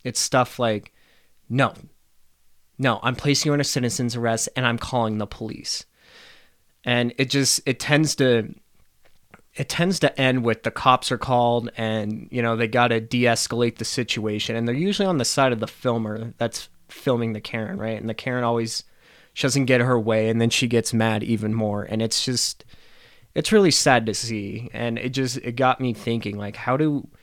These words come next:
how do people get to that point? And how do we prevent that? Because I just think Karens make such an ass out of themselves. And again, I don't think they intentionally mean to be a Karen. I think it's just life experiences or maybe the way they were raised. But to see,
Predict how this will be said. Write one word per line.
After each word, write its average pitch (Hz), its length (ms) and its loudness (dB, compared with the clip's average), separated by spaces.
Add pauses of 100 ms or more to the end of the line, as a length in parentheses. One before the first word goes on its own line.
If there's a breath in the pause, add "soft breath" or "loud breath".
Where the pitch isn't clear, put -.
(520 soft breath)
how 139 120 -2
do 180 80 0
people 170 500 -2
get 117 240 0
to - 100 -10
that 104 240 -6
point? 107 480 -6 (160)
And 110 320 -2
how 120 180 -2
do 156 100 0
we 151 200 -2
prevent 107 580 -6
that? - 220 -10
Because 110 480 -8 (560 soft breath)
I 170 100 2
just 220 240 -2
think 139 200 2
Karens 120 360 -2
make 110 160 -2
such - 340 -2
an 120 160 -6
ass 113 320 -4
out 113 140 -10
of 107 80 -8
themselves. 107 480 -4
And 143 100 -4
again, 156 260 0
I 165 120 2
don't 214 140 0
think 165 220 -2
they 127 280 2
intentionally 127 640 -2
mean 117 300 2
to 117 80 -2
be 113 180 -2
a 101 60 -8
Karen. 120 400 -6
I 104 80 -10
think 123 220 -6
it's - 220 -6
just - 400 -6 (720 soft breath)
life 127 300 0
experiences 123 800 -2
or 110 120 -2
maybe 120 240 0
the 117 100 -2
way 107 260 0
they 117 160 0
were 104 160 -4
raised. 110 540 0
But 107 200 -4
to 113 120 -6
see, 123 560 0